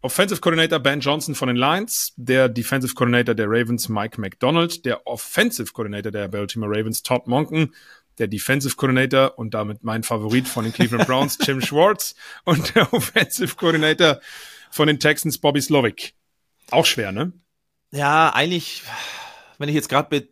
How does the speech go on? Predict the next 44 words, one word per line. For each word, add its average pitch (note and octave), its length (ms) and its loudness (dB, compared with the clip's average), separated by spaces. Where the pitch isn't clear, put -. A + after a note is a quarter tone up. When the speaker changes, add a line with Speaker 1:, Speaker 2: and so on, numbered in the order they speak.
Speaker 2:
DeMeco C#3+ 300 -2
Ryans C#3 240 4
das C#3+ 140 0
sag, C3 300 4
bei B2 120 4
Bobby B2+ 240 2
Slowick D3 440 4
müsste C#3+ 220 -2
man B2+ 80 2
eigentlich C3 140 2
auch D3+ 140 4
sagen, C#3+ 280 2
mit B2+ 140 -4
Rookie D3+ 240 0
Quarterback, C3+ 640 0
geile C3 220 4
Speaker 1:
Ja. - 80 2
Speaker 2:
Offense, C#3+ 440 0
aber C#3 160 4
ich D3 160 0
gehe C#3+ 220 4
mit, C#3+ 260 0
äh, A2 260 4
Ben A#2 180 0
Johnson, A2 380 -2
da A2+ 120 2
bin C3+ 100 2
ich A#2+ 80 0
dann A2+ 140 0
bei A2 60 4
den G#2+ 100 2
Lions, G#2+ 360 2
weil G2+ 380 0
die C3 100 2
Offense C3 280 0
jetzt - 120 -6
im B2+ 100 -8
zweiten C3+ 400 0
Jahr B2 500 0
macht B2+ 240 0
so C#3+ 120 0
viel C3+ 180 -4
Bock, B2+ 320 0
ähm, A#2 520 -4